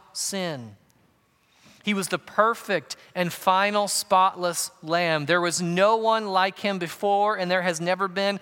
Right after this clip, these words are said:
another like him since. The man, Christ Jesus, lived a sinless life. The Bible says he fulfilled all righteousness.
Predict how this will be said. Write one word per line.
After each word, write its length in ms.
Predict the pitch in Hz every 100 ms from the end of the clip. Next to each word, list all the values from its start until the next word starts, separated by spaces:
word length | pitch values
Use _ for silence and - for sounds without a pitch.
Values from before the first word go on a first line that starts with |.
| - -
another 360 | 170 180 185
like 300 | 175 170 165
him 160 | 175 160
since. 400 | - 185 151 -
The 160 | 151
man, 560 | 160 160 185 220 233 233 - -
Christ 440 | - 208 220 -
Jesus, 460 | - 190 160 151 147
lived 340 | 165 190 170
a 100 | 160
sinless 760 | 147 - - 214 208 190 180 - - -
life. 520 | 160 170 170 135 117 -
The 60 |
Bible 280 | 151 190 202
says 280 | - 190 175 - -
he 160 | 208
fulfilled 920 | 190 - 175 - - 214 226 233 240 214 - - -
all 580 | 180 185 190 196 196 - - -
righteousness. 1200 | 147 175 185 - 170 - 151 127 104 - -